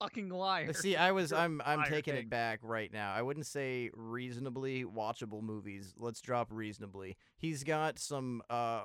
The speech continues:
Speaker 2: watchable movies, but that too comes with a little asterisk next to it, like watchable after a fifth of Jack Daniels, watchable after two Xanax. Something has to give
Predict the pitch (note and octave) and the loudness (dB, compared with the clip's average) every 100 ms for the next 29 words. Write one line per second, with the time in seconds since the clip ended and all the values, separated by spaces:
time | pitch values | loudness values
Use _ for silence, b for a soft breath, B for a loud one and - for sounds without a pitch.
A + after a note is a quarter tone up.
0 | D#2+ A2+ A2 A#2+ - A2 G#2 G2 F2 G#2+ | -6 -6 -2 -2 -2 -6 -6 -8 -8 -8
1 | G#2+ G#2+ G#2 F#2+ F2 A2 G#2+ C3 C3+ - | -8 -8 -8 -12 -10 -8 0 0 0 -2
2 | D3+ C#3+ B2+ A#2+ A#2 A2+ A2+ A#2 G#2+ - | -4 -4 -2 -4 -4 -6 -4 -2 -2 -4
3 | G2 G2+ - E2+ - F2 F2+ - G2 F2 | -4 -4 -6 -8 -8 -10 -8 -10 -10 -8
4 | G2+ G#2 G2+ G2+ A2 A2+ G2 F#2+ F2 G2 | -4 -6 -4 -2 -2 -4 -6 -6 -4 -4
5 | - G#2 G2 - G#2 G#2+ G2+ G2 F#2+ F#2+ | -4 -6 -6 -6 -4 -4 -4 -4 -4 -4
6 | G#2 G2 F2+ F2 F#2 G2 G2 G#2+ A2 F#2+ | -6 -4 -6 -10 -10 -6 -4 -2 -4 -6
7 | F#2 F2 F#2+ - G#2 G2 G#2+ G2+ F2+ F2 | -6 -2 -4 -4 -8 -6 -8 -8 -8 -10
8 | E2+ D#2+ - - A2+ G#2+ - F2+ F2 G2 | -8 -10 -12 -6 -4 -4 -6 -8 -8 -8
9 | F2+ F2 - F#2+ D#2+ D#2 | -8 -8 -12 -12 -10 -10